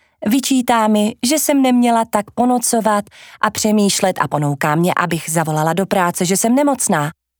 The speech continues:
a zapadla znovu do peřin. Člověk prostě nevyhraje.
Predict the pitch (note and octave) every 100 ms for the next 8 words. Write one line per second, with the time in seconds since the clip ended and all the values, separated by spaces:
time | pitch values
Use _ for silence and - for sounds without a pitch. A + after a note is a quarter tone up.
0 | C#4 C4+ C4 A#3+ A3 G3+ F#3+ F3+ D#3 D#3
1 | C#4 B3+ - C#3+ C#3+ D3+ D#3 _ _ _
2 | _ _ - G#3+ E3 C3 B2+ C#3 - C#3
3 | D3+ C#3+ C3 C3+ C3+ C#3